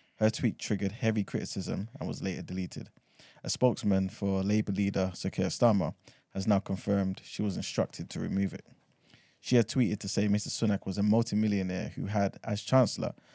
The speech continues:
cut taxes on banks while living standards dropped in the U K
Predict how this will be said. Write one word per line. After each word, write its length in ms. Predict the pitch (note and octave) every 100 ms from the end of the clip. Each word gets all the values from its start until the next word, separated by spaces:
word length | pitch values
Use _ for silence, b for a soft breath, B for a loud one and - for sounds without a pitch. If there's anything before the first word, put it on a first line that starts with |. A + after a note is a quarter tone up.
| b b
cut 200 | - D#3
taxes 360 | - - - G2+
on 120 | G2
banks 420 | F#2+ F#2+ - - -
while 180 | G2 G2
living 280 | G#2 G2+
standards 480 | G2+ G2 G2 F#2 F#2
dropped 240 | - - -
in 60 |
the 60 | G2
U 160 | F2+ F#2+
K 300 | - F#2